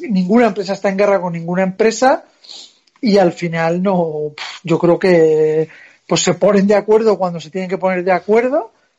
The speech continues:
porque les obligan o se lo pide alguien y siempre intentarán rentabilizarlo económicamente, pero yo no creo que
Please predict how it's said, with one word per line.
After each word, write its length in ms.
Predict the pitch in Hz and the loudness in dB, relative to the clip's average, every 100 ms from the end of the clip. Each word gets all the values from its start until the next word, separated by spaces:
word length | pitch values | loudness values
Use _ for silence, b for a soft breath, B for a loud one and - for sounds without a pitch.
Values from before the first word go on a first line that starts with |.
| _ | _
porque 380 | - 190 160 180 | 0 0 0 -2
les 200 | 175 - | -2 -2
obligan 420 | 170 170 220 226 185 | -2 0 0 0 -2
o 60 | |
se 160 | - 170 | -2 0
lo 160 | 156 | 0
pide 280 | - 185 185 | 0 2 4
alguien 440 | 190 226 226 285 - _ b b _ 294 | 4 2 -2 -8 -10 _ b b _ -2
y 280 | 202 190 | 2 2
siempre 400 | 175 - 170 180 | 2 -2 -2 -2
intentarán 520 | 165 185 170 170 170 175 | -2 -2 0 2 2 0
rentabilizarlo 680 | 196 196 185 160 170 165 170 | 0 2 0 0 -2 0 0
económicamente, 720 | 196 190 175 151 160 190 196 | 0 -4 -4 -4 -2 0 0
pero 160 | 156 | -2
yo 160 | 147 160 | -2 0
no 120 | 180 | 0
creo 320 | 190 175 170 | 2 2 2
que 320 | 170 170 175 | 2 2 2